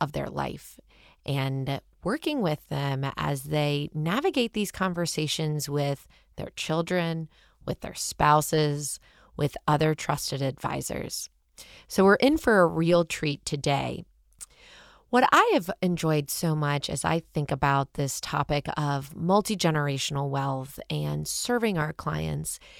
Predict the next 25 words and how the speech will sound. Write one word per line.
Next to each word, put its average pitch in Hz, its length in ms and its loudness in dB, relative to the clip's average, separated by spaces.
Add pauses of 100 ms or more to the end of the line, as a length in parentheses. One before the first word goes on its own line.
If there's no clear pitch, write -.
(220)
is 208 400 2 (460)
the 226 100 10
way 208 340 4
that 302 260 0
you 202 220 -2
can 196 500 -4
see 233 420 -2
success - 880 -2 (100)
happen 190 500 2 (100)
over 165 300 0
time. - 360 -8 (640)
It's - 140 -10
not 190 200 4
just - 200 -6
a 208 60 6
one-time 151 640 0
thing. 147 380 -4
It's - 180 -12
not 180 160 -4
just - 220 -4
one 147 300 0
person 147 400 -4
in 139 100 -2
the 135 60 -4
family. 139 600 -6